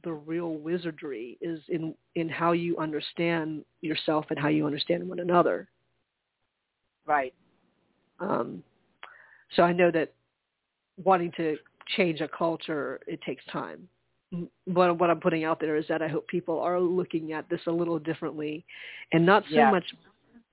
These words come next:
Speaker 1: leaving it to other people to decide. And I'm not
Speaker 2: Right.
Speaker 1: saying, "Oh, take, take your guns and let's shoot 'em all up." That's not even that. It's just, you know, how you are with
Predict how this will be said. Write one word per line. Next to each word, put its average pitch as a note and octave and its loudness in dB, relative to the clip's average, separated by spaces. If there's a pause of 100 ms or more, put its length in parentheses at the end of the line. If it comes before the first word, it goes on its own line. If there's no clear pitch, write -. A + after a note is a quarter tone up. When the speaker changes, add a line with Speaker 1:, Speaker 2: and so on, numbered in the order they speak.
Speaker 1:
leaving F3 4
it D#3+ 2 (100)
to D#3+ 6
other F3 0
people F3+ -4
to - -2
decide. D#3+ -2 (640)
And E3 6
I'm F3 8
not D#3 10
Speaker 2:
Right. C3+ 6
Speaker 1:
saying, E3+ 8
"Oh, F#3 6
take, F#3+ 2
take G3 4
your E3 -4
guns E3+ -2
and E3 -6
let's E3 -10
shoot F3 -2
'em E3 -6
all D#3 -2
up." F#3 2
That's D#3 -10
not E3 -6
even D3+ -8
that. D#3 -4
It's - -14
just, D#3+ -6 (760)
you F3 0
know, D#3 -2
how G3 6
you E3+ 0
are E3+ 0
with E3 0